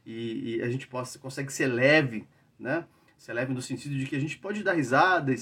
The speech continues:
e, e, e ser mais verdadeiro naquele momento. Vamos pro último item ali: relacionamento afetivo.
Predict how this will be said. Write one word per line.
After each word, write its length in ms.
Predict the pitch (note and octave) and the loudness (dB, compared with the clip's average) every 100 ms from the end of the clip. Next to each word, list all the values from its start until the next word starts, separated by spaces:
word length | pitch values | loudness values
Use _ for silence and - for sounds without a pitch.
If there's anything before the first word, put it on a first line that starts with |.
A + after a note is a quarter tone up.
| - | -4
e, 440 | B2+ A#2 C3 B2+ B2 | -8 -4 -2 -2 -4
e, 120 | A#2+ | -8
e 320 | A2+ - C3 | -8 -12 -12
ser 200 | - G3+ | -8 -4
mais 240 | F#3+ F3 | 0 0
verdadeiro 580 | C3 D#3+ D3 C3+ A#2 A2 | 2 2 4 4 4 2
naquele 260 | A2 G#2+ A2 | 0 -6 -8
momento. 440 | G2+ F2 - _ _ _ _ _ _ _ _ | -8 -10 -18 _ _ _ _ _ _ _ _
Vamos 180 | E3+ C4+ | 0 0
pro 120 | C#4 | 4
último 340 | C4 A3+ A3 G3+ | 4 4 4 6
item 220 | D3 D3+ | 6 4
ali: 200 | B2+ G#2+ | 2 0
relacionamento 840 | F#2 D3 F3 - D#3 D#3 D#3+ - - | -2 2 2 2 2 4 2 -2 -2
afetivo. 800 | E3 E3 C#3 - D#3 C#3 G#2 | 0 -2 -10 -6 -2 -2 -2